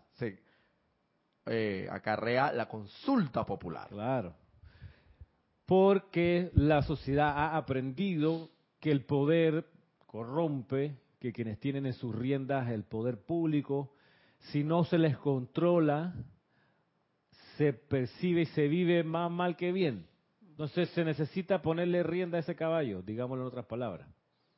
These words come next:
Speaker 2: Eh, porque uno puede llegar con las mejores intenciones y tener unas buenas ideas buenísimas, pero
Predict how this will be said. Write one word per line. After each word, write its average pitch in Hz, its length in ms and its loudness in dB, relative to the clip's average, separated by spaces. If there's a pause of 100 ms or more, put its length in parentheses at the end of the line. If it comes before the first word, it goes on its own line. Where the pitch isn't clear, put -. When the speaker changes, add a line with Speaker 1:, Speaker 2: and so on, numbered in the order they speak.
(380)
Speaker 2:
Eh, 127 280 -12 (920)
porque 156 200 4
uno 165 220 6
puede 170 160 6
llegar 170 160 6
con 170 80 4
las 151 100 4
mejores 180 320 4
intenciones 175 640 0
y 165 40 0
tener 147 220 0
unas 160 140 0
buenas 139 300 0
ideas 139 280 0
buenísimas, 139 720 -4
pero 160 400 0